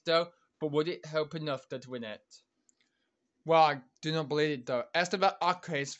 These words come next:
faster than Max Verstappen and Lewis Hamilton throughout all three sectors of the lap. Well, not quite, actually, though.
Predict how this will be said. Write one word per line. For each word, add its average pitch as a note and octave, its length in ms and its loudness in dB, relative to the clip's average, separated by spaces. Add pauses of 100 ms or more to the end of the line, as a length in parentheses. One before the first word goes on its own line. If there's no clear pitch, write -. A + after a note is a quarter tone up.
(120)
faster F#3+ 400 2
than E3+ 300 2
Max F#3+ 240 0
Verstappen G3 600 2
and D#3 100 0
Lewis F#3+ 240 2
Hamilton F3 680 -2 (400)
throughout F#3+ 280 6
all G#3+ 220 4
three A3 280 -2
sectors C3+ 880 -2
of D3 240 -2
the D3+ 80 -4
lap. C3+ 320 0 (880)
Well, D#3 180 2
not G3 240 2
quite, - 240 -2
actually, B2+ 400 -12
though. B2+ 340 0